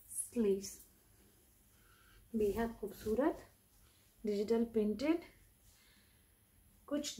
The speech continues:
dark navy blue black सा shade आ रहा है ये, न-, dark navy blue and mustard के contrast में। ये देखिए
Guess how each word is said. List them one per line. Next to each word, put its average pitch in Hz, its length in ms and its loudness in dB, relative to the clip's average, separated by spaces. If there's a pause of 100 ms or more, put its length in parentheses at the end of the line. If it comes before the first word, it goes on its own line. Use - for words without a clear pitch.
dark 254 420 6
navy 254 280 6
blue 262 340 4
black 226 440 4
सा 269 200 2
shade 240 320 2
आ 220 100 2
रहा 226 140 2
है 262 200 4
ये, 359 300 4 (140)
न-, 226 340 6 (280)
dark 226 340 4
navy 233 300 8
blue 254 280 2
and 233 360 6 (380)
mustard 226 480 2
के 254 120 -4
contrast 214 720 0
में। 285 100 2
ये - 1400 -12
देखिए 196 300 -2